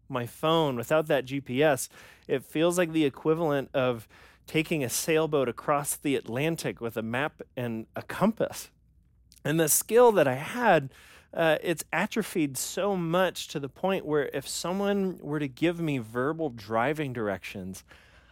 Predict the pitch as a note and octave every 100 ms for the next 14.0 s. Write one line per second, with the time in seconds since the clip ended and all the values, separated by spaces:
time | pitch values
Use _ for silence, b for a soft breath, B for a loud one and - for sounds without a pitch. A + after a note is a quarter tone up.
0 | B _ C#3 D3 D3+ D3 E3+ G3+ G#3 G3
1 | E3+ - b _ _ E3 F3+ G3 C3+ F3
2 | G#3 - F#3 D#3 D3+ D#3 F3 F#3 D3+ -
3 | D#3 F3 E3 - D3 C#3+ C3 A#2 B2+ G#3
4 | - D#3 G2+ C3+ C#3+ C3+ - C#3+ F3 -
5 | - - - D3 C#3 C3 - _ C3 D3+
6 | C4+ - B2 - - B B B _ D3
7 | D3 D#3+ - E3+ G#3+ A3+ E3+ C#3+ B2 A#2
8 | A#2 B2+ F3 F3+ E3+ E3 D3+ B2 - -
9 | F#3 F3+ E3 - D#3 D3 C3+ B2 C#3+ D3+
10 | D#3 C#3 - F3 E3 C#3 A#2+ A#2 A#2 C3+
11 | C#3 C3 C3 C3+ C#3 A#2 A2+ B2 F#3+ G3
12 | A#2 - C#3 C3+ A#2+ C#3 - C#3+ F3 D3+
13 | C#3 E3+ E3 C3+ - B2+ C3 C3+ B2 -